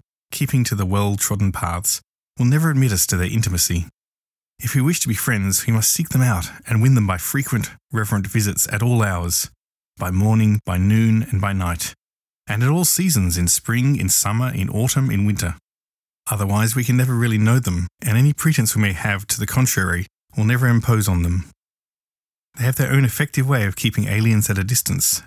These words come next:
and shutting their hearts to mere casual sightseers. It is of no use to seek the woods from any motive except sheer love of them. They will find us out at once and hide all their sweet old world secrets from us.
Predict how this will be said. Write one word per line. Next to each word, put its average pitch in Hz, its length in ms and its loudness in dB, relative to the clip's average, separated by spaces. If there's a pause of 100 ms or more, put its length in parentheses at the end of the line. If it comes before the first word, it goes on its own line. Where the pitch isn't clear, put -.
and 107 120 -2
shutting 117 300 2
their 95 100 0
hearts 95 540 -2
to - 160 -6
mere 98 200 0
casual 101 380 -4
sightseers. 90 720 -2 (640)
It 143 120 -2
is 131 140 2
of 127 80 2
no 127 120 4
use 147 340 2
to - 100 -2
seek - 180 0
the 95 100 -2
woods 95 460 0 (100)
from - 180 0
any 101 160 2
motive 98 440 0
except - 360 -4
sheer 135 300 2
love 120 260 0
of 104 120 -6
them. 87 260 -2 (840)
They 117 80 -2
will 110 120 0
find 123 320 0
us 123 140 -2
out 107 180 -2
at 113 60 -4
once 98 400 0
and - 140 -2
hide 107 300 0
all 107 160 -4
their 98 120 -2
sweet - 380 0 (100)
old 113 300 0
world 98 240 0
secrets - 400 -2
from 92 200 0
us. - 320 -4